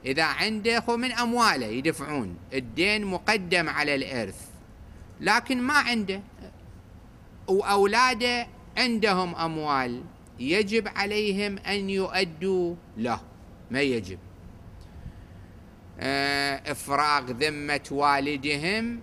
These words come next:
ليست واجبة عليهم. آه، الحين أبوهم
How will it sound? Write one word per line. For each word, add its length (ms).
ليست 600
واجبة 640
عليهم. 760
آه، 260
الحين 480
أبوهم 720